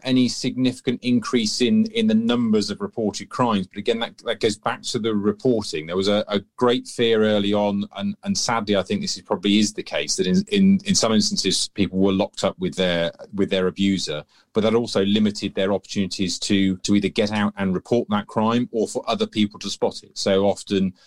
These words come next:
cases of domestic abuse will be, will be spotted by teachers in schools, by,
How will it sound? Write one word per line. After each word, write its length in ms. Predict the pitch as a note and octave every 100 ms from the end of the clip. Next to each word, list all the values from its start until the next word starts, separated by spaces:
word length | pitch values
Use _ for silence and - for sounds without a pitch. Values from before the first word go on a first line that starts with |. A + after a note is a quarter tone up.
| _ _
cases 320 | B2+ A2 G#2+
of 60 | G2
domestic 380 | G2+ G2 -
abuse 420 | - G2+ F#2 F2 -
will 240 | F#2+ F#2
be, 420 | - F#2 F2+ F2+ -
will 120 | F#2
be 120 | F#2+
spotted 540 | - - G2+ - F#2 -
by 240 | F#2 F2+
teachers 580 | F2 A#2+ A#2 - G#2+ F2+
in 100 | F2+
schools, 680 | - A2+ A2 G#2+ A2 - -
by, 500 | - F2+ F2 F2+ F2+